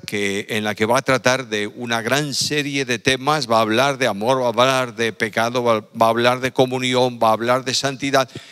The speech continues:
Es, mm, para mí la carta primera de Juan, lo mismo que la epístola de Santiago,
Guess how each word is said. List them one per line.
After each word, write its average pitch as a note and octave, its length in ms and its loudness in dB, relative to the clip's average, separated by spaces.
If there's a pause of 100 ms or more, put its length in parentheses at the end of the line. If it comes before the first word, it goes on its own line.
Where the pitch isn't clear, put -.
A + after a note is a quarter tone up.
(120)
Es, - 420 0
mm, D3 180 -8
para C#3 280 0
mí F3+ 360 -4
la C3 200 2
carta C#3+ 400 0
primera B2 380 -2
de G#2+ 100 0
Juan, A#2 500 2 (340)
lo A#2+ 180 0
mismo B2 400 0
que A#2 160 2
la G#2+ 240 2
epístola G#2+ 680 -2
de G2+ 80 -2
Santiago, A#2 680 0